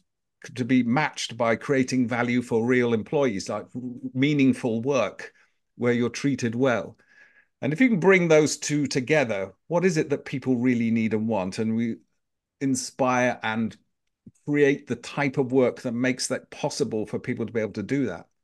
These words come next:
then magic starts to happen. And what I'm starting to see as I'm, I'm chairing these events is some really interesting case studies of organizations going on a journey of kind of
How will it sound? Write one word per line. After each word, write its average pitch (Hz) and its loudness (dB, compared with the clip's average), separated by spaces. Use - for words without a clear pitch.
then 175 0
magic 156 -4
starts 139 -8
to 135 -6
happen. 127 -8
And 107 -6
what 147 0
I'm 170 -2
starting 165 2
to 139 -4
see 143 0
as 110 0
I'm, 120 0
I'm 120 -4
chairing 135 0
these 107 0
events 101 -4
is 110 -8
some 139 -2
really 196 2
interesting 131 -2
case 160 -4
studies 95 -6
of 120 -2
organizations 127 0
going 143 -2
on 123 -2
a 107 -2
journey 123 -2
of 82 -10
kind 123 -6
of 113 -10